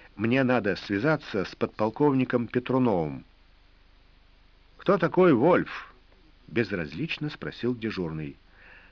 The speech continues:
«Операция, старый друг. Загляните в список участников». «Эта операция завершена и снята с контроля». «Хм,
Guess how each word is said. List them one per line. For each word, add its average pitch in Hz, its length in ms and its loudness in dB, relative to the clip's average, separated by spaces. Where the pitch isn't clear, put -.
«Операция, 107 600 -2
старый 78 420 -4
друг. 71 380 -12
Загляните 107 640 -2
в - 100 -10
список - 500 -6
участников». - 760 -6
«Эта 190 280 2
операция 185 640 4
завершена 165 640 4
и - 220 0
снята 151 460 0
с - 80 -12
контроля». 87 600 0
«Хм, 131 200 2